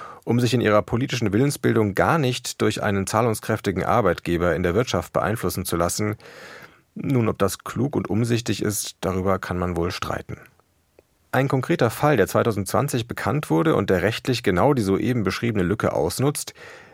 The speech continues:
der C-D-U-Abgeordnete Philipp Amthor, der Aktienoptionen im Wert von bis zu zweihundertfünfzigtausend Dollar von einem amerikanischen Unternehmen der Sicherheitsindustrie annahm und gleichzeitig im Bundestag Innen- und Sicherheitspolitik betrieb.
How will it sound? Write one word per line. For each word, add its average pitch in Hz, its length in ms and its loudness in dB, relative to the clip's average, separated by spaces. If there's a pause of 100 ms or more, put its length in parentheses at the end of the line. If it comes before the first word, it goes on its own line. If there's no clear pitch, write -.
(160)
der 120 340 4
C-D-U-Abgeordnete 127 1040 2
Philipp 120 280 0
Amthor, 90 540 2 (180)
der - 140 -4
Aktienoptionen 131 960 0
im 98 240 -2
Wert 107 240 4
von 101 200 -2
bis 120 200 -4
zu 107 120 -2
zweihundertfünfzigtausend 131 1500 -2
Dollar 107 320 4 (440)
von 110 180 0
einem 107 180 2
amerikanischen 104 680 0
Unternehmen 101 360 0
der 92 100 2
Sicherheitsindustrie 87 840 -2
annahm 101 500 0 (460)
und 113 140 -4
gleichzeitig 120 600 2
im 98 160 -2
Bundestag 107 640 0 (200)
Innen- 107 320 0
und 107 180 -2
Sicherheitspolitik 90 880 -2
betrieb. - 500 -8